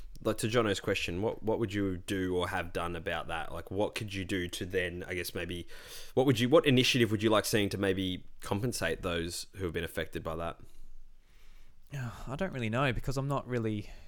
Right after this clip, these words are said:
Speaker 2: hugely poli-, uh, politically minded, but,
Speaker 1: Mm, mm.
Speaker 2: um, I don't know. I'd just try and fight it, I guess. <laughs> I'm
Speaker 1: Yeah.
Speaker 2: not sure.
Speaker 1: Fair enough.
Speaker 2: Like, at, at, at least, at least try and keep the jobs there, 'cause I f-, like, th-, these people who made this decision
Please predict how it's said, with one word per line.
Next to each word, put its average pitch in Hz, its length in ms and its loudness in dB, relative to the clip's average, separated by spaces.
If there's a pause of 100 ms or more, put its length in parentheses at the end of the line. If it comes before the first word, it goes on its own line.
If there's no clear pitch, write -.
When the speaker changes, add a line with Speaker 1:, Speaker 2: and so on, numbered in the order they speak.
(420)
Speaker 2:
hugely 123 480 0
poli-, 117 320 0 (140)
uh, 110 60 0
politically 117 600 6
minded, 104 560 2
but, 98 200 2
Speaker 1:
Mm, 92 200 0 (160)
mm. 87 220 -2 (260)
Speaker 2:
um, 110 500 0 (960)
I 110 60 -6
don't 101 120 -8
know. 107 60 -4
I'd 117 220 2
just 117 200 -8 (400)
try 117 180 -2
and 101 100 -6
fight 120 260 -2
it, 135 120 0
I 117 80 0
guess. 123 340 0 (100)
<laughs> 139 120 8
I'm 180 140 12
Speaker 1:
Yeah. 98 100 6
Speaker 2:
not - 180 2
sure. 143 280 2 (360)
Speaker 1:
Fair 92 180 6
enough. 95 120 2
Speaker 2:
Like, 139 180 8
at, 147 140 4 (240)
at, 147 180 8
at 156 180 8
least, 165 360 6
at 156 140 6
least 170 280 6
try 143 240 6
and 120 100 0
keep 120 220 4
the 120 80 -6
jobs 107 340 4
there, 104 180 2
'cause 123 260 -2 (440)
I - 20 -2
f-, - 140 2
like, 127 340 0
th-, 117 120 -4
these 156 200 8
people 151 240 10
who 135 100 4
made 123 220 6
this 113 120 2
decision 120 460 0